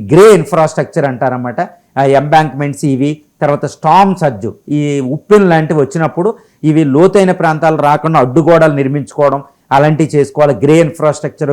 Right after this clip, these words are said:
గ్రీన్ ఇన్ఫ్రాస్ట్రక్చర్, అడ్మినిస్ట్రేటివ్ సెటప్, ఎందుకంటే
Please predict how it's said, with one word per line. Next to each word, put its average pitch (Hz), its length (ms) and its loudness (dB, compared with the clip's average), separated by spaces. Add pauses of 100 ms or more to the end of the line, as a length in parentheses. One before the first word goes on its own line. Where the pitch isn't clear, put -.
(140)
గ్రీన్ 170 240 4
ఇన్ఫ్రాస్ట్రక్చర్, 143 640 -4 (360)
అడ్మినిస్ట్రేటివ్ 170 680 -2 (120)
సెటప్, 156 440 -2 (420)
ఎందుకంటే 151 340 0